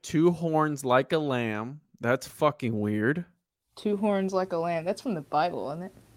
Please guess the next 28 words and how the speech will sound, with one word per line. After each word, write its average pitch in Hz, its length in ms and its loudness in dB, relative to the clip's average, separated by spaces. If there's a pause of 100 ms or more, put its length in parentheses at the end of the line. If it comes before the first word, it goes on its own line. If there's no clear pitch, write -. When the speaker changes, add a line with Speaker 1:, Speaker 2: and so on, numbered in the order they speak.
(520)
Speaker 1:
Yeah, 113 280 10
some 135 200 2
shit 110 160 2
like 101 180 2
that. 101 260 4
The 110 160 4
Speaker 2:
Yeah. - 80 -14
Speaker 1:
quadrivium. 127 680 8
What 120 140 2
the 185 80 4
fuck 196 280 4
is 123 120 0
that? 120 320 4 (1040)
Speaker 2:
The 185 80 -4
quadrivium. 160 960 4 (920)
Uh, - 100 -10 (380)
something 131 280 8
to 170 60 10
do - 60 12
with 143 100 8
physics, 131 220 10
Speaker 1:
Quadrivium 110 180 4
Speaker 2:
maybe? - 280 2 (1300)
Speaker 1:
is, 131 520 8
consists 135 440 -2
of 123 80 -2
four 139 280 0
subjects 135 880 0